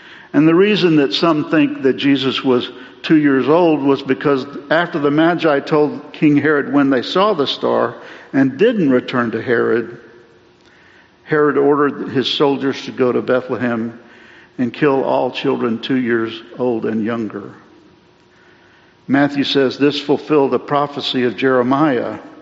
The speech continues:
of Rachel weeping for her children, refusing to be consoled, for they were no more. I have a grandson who's nineteen months old and a granddaughter who's eight months old,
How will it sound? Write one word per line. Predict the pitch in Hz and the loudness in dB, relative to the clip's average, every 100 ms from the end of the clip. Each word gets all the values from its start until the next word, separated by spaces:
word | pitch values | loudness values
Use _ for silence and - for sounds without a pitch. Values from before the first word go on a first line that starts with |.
| - - - - - - | -20 -20 -20 -20 -20 -4
of | 120 120 | -2 2
Rachel | 131 139 139 131 | 2 0 0 0
weeping | 120 131 131 135 113 | 2 2 2 0 0
for | 131 | -2
her | 113 120 | 0 -2
children, | - 147 135 123 123 123 | 0 0 2 2 0 0
refusing | 110 131 135 120 123 113 | -2 2 2 2 -2 -4
to | 117 | -4
be | 127 113 | -4 -4
consoled, | 131 110 - 127 117 107 104 - | -4 -2 0 0 0 -2 -8 -14
for | - 110 | -8 -4
they | 113 | -4
were | 110 110 113 | -4 -4 -4
no | 113 110 | -4 -8
more. | 117 117 107 92 - - _ _ _ _ _ _ _ _ _ _ _ - - - - - - - _ | -6 -8 -8 -14 -18 -20 _ _ _ _ _ _ _ _ _ _ _ -20 -20 -20 -20 -20 -20 -20 _
I | 135 | -4
have | 143 135 | 0 0
a | 139 | 2
grandson | 143 143 143 147 135 | 4 4 4 2 2
who's | 131 117 | 2 0
nineteen | 131 135 135 143 131 | 2 2 2 4 4
months | 127 120 - | 4 0 0
old | 127 117 | 0 0
and | 120 | -2
a | 113 | -2
granddaughter | 120 123 123 127 120 113 | 0 0 0 0 2 0
who's | 120 107 | -2 -2
eight | 123 131 127 | -2 -2 -2
months | 113 117 | -4 -4
old, | 120 113 113 | -4 -4 -6